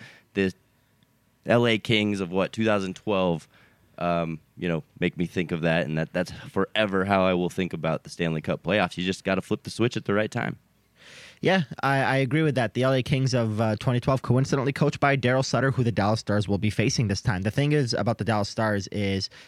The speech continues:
Speaker 2: the last time they were in the playoffs, they were in the Stanley Cup final.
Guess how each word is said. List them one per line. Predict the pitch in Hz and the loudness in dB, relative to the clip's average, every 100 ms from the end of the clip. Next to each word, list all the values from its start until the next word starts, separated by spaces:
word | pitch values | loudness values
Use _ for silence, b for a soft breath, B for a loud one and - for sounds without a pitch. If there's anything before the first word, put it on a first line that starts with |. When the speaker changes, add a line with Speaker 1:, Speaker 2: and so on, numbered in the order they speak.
| - | -6
Speaker 2:
the | 110 | 0
last | 156 190 | 2 2
time | 160 120 | 0 2
they | 117 | 2
were | |
in | 113 | 0
the | 104 | 0
playoffs, | - 107 95 - | 0 0 -2 -2
they | 123 | -2
were | 117 | -2
in | |
the | 101 | -4
Stanley | - 107 92 | -4 -4 -4
Cup | 82 | -4
final. | - 117 92 80 | -2 -2 -2 -6